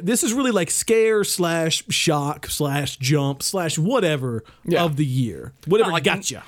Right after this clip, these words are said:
Speaker 2: not necessarily the most terrifying thing that happened, you
Speaker 1: Right.
Speaker 2: know, but just the one, yeah, like you said, the gotcha of the
Speaker 1: Yeah,
Speaker 2: year.
Speaker 1: the gotcha of the year.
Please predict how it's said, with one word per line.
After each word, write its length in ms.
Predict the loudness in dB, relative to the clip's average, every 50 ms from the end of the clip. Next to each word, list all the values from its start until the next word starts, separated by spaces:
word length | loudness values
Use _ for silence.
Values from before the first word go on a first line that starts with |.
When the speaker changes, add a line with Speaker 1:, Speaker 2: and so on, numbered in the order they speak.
| -16 -10
Speaker 2:
not 260 | -4 -2 -2 0 0
necessarily 320 | -2 -2 -2 -2 -2 -2
the 80 | -2 -2
most 240 | -2 -4 -4 -4 -6
terrifying 680 | -6 -4 -4 -2 -4 -4 -2 -2 -4 -2 -2 -4 -2 -2
thing 160 | -2 -4 -4
that 140 | -4 -4 -2
happened, 560 | -2 -2 -2 -2 -4 -6 -8 -8 -6 -4 -2
you 80 | -2 -2
Speaker 1:
Right. 120 | -2 -2 -6
Speaker 2:
know, 40 | -8
but 140 | -10 -8
just 180 | -6 -6 -2 -2
the 60 | -2
one, 260 | -2 -2 -4 -2 -2
yeah, 160 | -2 -2 -2 -2
like 160 | -6 -4 -4
you 80 | -4
said, 200 | -4 -4 -4 -4
the 40 | -4 0
gotcha 380 | 0 -2 -2 -2 -8 -6 -6
of 100 | -6 -6 -6
the 80 | -6
Speaker 1:
Yeah, 80 | -6 -6
Speaker 2:
year. 200 | -6 -6 -6 -4
Speaker 1:
the 80 | -4
gotcha 420 | -2 -2 -2 -4 -4 -2 -2 -2 -2
of 80 | 0
the 80 | 0 -2
year. 260 | -2 -2 -6 -8 -10